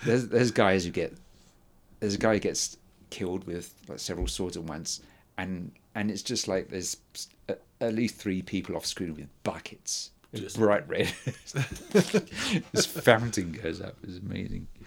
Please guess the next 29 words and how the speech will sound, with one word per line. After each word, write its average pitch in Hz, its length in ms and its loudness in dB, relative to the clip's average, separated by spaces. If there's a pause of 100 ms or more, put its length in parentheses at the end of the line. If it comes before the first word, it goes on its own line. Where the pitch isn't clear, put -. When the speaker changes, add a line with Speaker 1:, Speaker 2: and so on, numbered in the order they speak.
(580)
Speaker 2:
Wow. 95 360 0
Speaker 1:
Um, 90 400 -6
it's - 140 -12
got - 180 2
a 95 60 4
bit 110 120 4
of 92 140 -2
Bond 104 280 6
influence 120 480 2
in 117 140 4
it. 120 140 2
They're 104 100 -2
like 92 120 -4
the 95 60 -4
villain's 101 380 2
lairs. 98 400 0
It's 87 220 -4
like, 92 260 -8
uh, 82 160 -4
there's - 180 -12
this 85 60 -10
big - 300 -8
cavern, 92 420 -2
and 87 260 -8
then 87 160 -8
there's 87 180 -6
this 87 240 -6 (100)
one 98 260 -6
huge - 720 -2